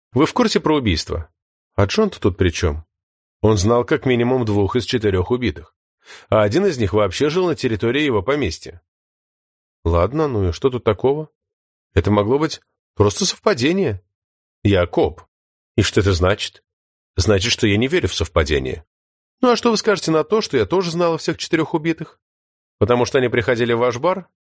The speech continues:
"Именно так. Даже Тоби Бэббот, который, насколько я понимаю, вообще не употреблял.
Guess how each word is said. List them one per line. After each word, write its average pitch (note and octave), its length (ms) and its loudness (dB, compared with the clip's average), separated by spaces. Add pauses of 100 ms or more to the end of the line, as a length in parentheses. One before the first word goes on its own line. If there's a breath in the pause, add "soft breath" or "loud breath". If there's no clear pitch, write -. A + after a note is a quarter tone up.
(140)
"Именно B2 320 0
так. - 360 -4 (420)
Даже A2 360 2
Тоби A2 260 0
Бэббот, A#2+ 420 0
который, G#2 340 0
насколько G#2+ 420 0
я A2+ 100 2
понимаю, G2+ 440 0
вообще G2 320 -2
не G#3+ 60 -2
употреблял. G2 640 -2